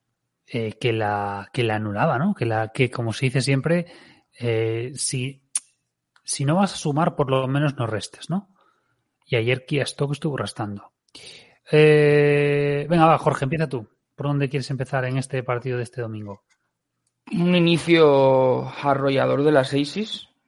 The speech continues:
Speaker 2: que parecía que, que, no sé, que la final iba a durar dos partidos y medio porque se iban a retirar a la mitad del tercero. Creo que empezaron dieciséis ocho en medio cuarto, una cosa así, que yo pensaba que iba a ser mítico partido de ciento y pico puntos de las Aces.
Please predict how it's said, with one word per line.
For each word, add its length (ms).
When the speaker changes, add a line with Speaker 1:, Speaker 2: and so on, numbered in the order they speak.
Speaker 2:
que 80
parecía 600
que, 720
que, 80
no 120
sé, 220
que 80
la 120
final 260
iba 100
a 60
durar 180
dos 140
partidos 400
y 40
medio 300
porque 220
se 100
iban 140
a 40
retirar 800
a 60
la 100
mitad 200
del 120
tercero. 520
Creo 120
que 80
empezaron 640
dieciséis 800
ocho 160
en 80
medio 240
cuarto, 260
una 100
cosa 180
así, 280
que 100
yo 80
pensaba 300
que 60
iba 60
a 20
ser 140
mítico 340
partido 320
de 60
ciento 260
y 20
pico 240
puntos 240
de 80
las 160
Aces. 420